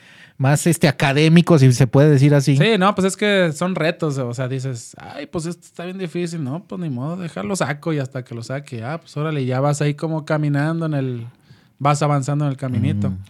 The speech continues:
Speaker 1: Pero sí te echaban la mano, ¿no? Sí te decían,
Speaker 2: Ah, no,
Speaker 1: "Mira,
Speaker 2: sí,
Speaker 1: aquí".
Speaker 2: sí, no, él es un tipazo, él, o sea, te digo, era un maestrazo, pues, porque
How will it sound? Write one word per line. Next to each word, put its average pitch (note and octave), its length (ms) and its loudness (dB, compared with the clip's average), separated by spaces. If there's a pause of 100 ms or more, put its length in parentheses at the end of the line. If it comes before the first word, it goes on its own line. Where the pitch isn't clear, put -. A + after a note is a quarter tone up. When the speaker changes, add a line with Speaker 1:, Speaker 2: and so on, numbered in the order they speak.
(140)
Speaker 1:
Pero C#3+ 180 4
sí F3 140 4
te G#3+ 100 4
echaban G3 380 4
la B2+ 80 6
mano, E3+ 320 6
¿no? F3 120 10
Sí F3 100 4
te F3+ 100 2
decían, D#3 320 6
Speaker 2:
Ah, G#3 180 6
no, - 100 4
Speaker 1:
"Mira, - 120 4
Speaker 2:
sí, - 60 6
Speaker 1:
aquí". F3 200 2
Speaker 2:
sí, - 20 -
no, F3+ 220 0
él E3+ 160 0
es E3+ 220 -2
un E3 100 -2
tipazo, C3 460 -4
él, C3 340 -4 (500)
o C3 60 -10
sea, D3 160 -2
te D3 60 -2
digo, D#3+ 240 4
era F#3 220 6
un F3+ 600 -2
maestrazo, D3 540 -2
pues, D#3 160 -4
porque A#2+ 460 -8